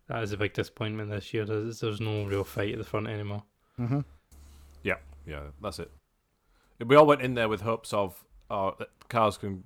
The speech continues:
Speaker 3: drive closer, maybe they can, but the key thing from the opening rounds was, <gasps> "It's Ferrari versus Red Bull." Not anymore.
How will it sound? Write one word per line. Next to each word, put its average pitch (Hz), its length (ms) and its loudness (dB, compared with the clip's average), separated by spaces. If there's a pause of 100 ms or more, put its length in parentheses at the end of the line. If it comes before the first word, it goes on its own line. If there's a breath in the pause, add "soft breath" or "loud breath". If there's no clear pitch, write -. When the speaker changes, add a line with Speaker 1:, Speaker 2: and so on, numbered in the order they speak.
(140)
Speaker 3:
drive 98 260 -2
closer, 95 360 -4
maybe 85 240 -6
they 85 80 -6
can, 90 340 -6
but - 140 -14
the - 100 -10
key 110 240 -6
thing 101 200 -6
from 95 160 -8
the 98 100 -4
opening 98 280 -2
rounds 85 220 -6
was, 87 140 -6 (280 loud breath)
<gasps> - 280 -20
"It's - 180 -4
Ferrari 175 440 0
versus 175 380 -6
Red 208 220 -2
Bull." 170 420 -2 (300)
Not 95 140 -6
anymore. 71 240 -8